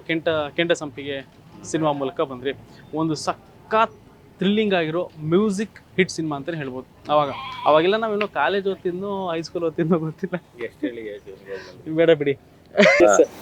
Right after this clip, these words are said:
Speaker 1: ಆ, so ಆ ಟೈಮಲ್ಲಿ ಒಂದಷ್ಟು ಬ್ಯೂಟಿಫುಲ್ ಇರೋ ಸಾಂಗು, ಜರ್ನಿ ಹೋಗ್ಬೇಕಾದ್ರೆ ಅಂತ ಸಾಂಗ್ ಕೇಳ್ಕೊಂಡ್ರೆ ಏನೋ ಒಂಥರ ಮಜಾ ಸಿಗೋದು.
Speaker 2: ಹ್ಮ್.
Speaker 1: But ಅದ್ರಲ್ಲಿ ಹೋದಾಗ,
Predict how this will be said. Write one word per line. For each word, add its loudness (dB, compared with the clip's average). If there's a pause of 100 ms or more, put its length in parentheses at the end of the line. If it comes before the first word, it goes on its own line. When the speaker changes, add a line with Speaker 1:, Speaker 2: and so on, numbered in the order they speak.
(340)
Speaker 1:
ಆ, 8
so 4
ಆ 8
ಟೈಮಲ್ಲಿ 8
ಒಂದಷ್ಟು 8
ಬ್ಯೂಟಿಫುಲ್ 6
ಇರೋ 8
ಸಾಂಗು, 4
ಜರ್ನಿ 6 (100)
ಹೋಗ್ಬೇಕಾದ್ರೆ 6
ಅಂತ 4
ಸಾಂಗ್ 6
ಕೇಳ್ಕೊಂಡ್ರೆ 6
ಏನೋ 8
ಒಂಥರ 6
ಮಜಾ 4
ಸಿಗೋದು. 6
Speaker 2:
ಹ್ಮ್. -2
Speaker 1:
But 8
ಅದ್ರಲ್ಲಿ 8
ಹೋದಾಗ, 8